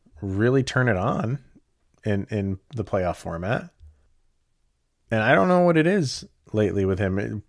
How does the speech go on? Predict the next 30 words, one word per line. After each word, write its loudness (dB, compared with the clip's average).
n-, -4
not -2
lately, 2
this -2
entire -2
season. -4
He 0
has 0
just -4
been 0
a -2
ghost 0
out -4
there. -10
And 2
I, -12
with -2
the 0
ex-, -4
I -4
mean, 2
if -2
you, 4
if -2
you 2
watch 2
him, -4
if -8
you 2
hone 0